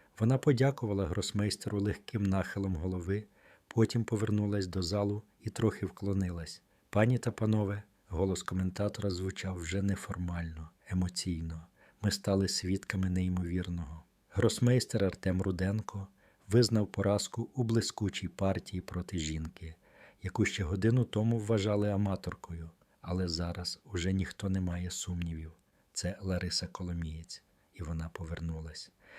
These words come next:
Це ім'я пролунало, мов постріл. Його підхопили глядачі. В чаті трансляції воно з'являлось щосекунди. Дехто кричав: «Ларисо, легенда, ти зробила це!»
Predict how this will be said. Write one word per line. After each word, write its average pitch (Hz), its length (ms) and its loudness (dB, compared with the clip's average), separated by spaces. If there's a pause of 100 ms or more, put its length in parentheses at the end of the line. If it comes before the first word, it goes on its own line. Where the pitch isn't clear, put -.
(140)
Це 139 160 2
ім'я 117 260 4
пролунало, 104 760 -4
мов 87 300 -4
постріл. - 440 -14 (460)
Його 113 160 2
підхопили 98 600 -2
глядачі. 90 720 -8 (380)
В - 80 -20
чаті - 340 -4
трансляції 101 760 -4
воно 104 260 -2
з'являлось 98 720 -2
щосекунди. 90 880 -6 (480)
Дехто 101 320 -2
кричав: 90 460 -8 (400)
«Ларисо, 120 680 2 (260)
легенда, 110 640 4 (260)
ти 156 140 0
зробила 101 500 2
це!» 82 340 -8